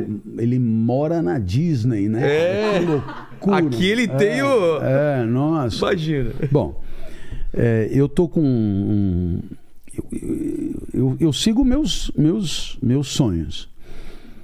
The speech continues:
Speaker 2: E eu sempre quis ter um programa. Eu fui estudar jornalismo por causa disso. Eu, eu, primeiro, pra mim, jornalismo, o que me fascinava era o rádio, né? E eu queria ter um programa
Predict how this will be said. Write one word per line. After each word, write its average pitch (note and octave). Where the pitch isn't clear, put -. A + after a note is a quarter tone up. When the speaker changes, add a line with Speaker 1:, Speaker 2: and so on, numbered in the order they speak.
Speaker 2:
E G#2+
eu C3+
sempre D#3
quis -
ter A#2
um G#2
programa. G#2+
Eu A#2+
fui G#3+
estudar D#3+
jornalismo C3+
por D#3
causa A#2
disso. E2+
Eu, G2+
eu, G#2
primeiro, A2
pra G2+
mim, F#2
jornalismo, A#2
o F#2+
que -
me G2
fascinava G#2+
era C#3+
o E3+
rádio, D#2+
né? E2+
E F#2+
eu C3
queria G#2
ter -
um G2+
programa C3+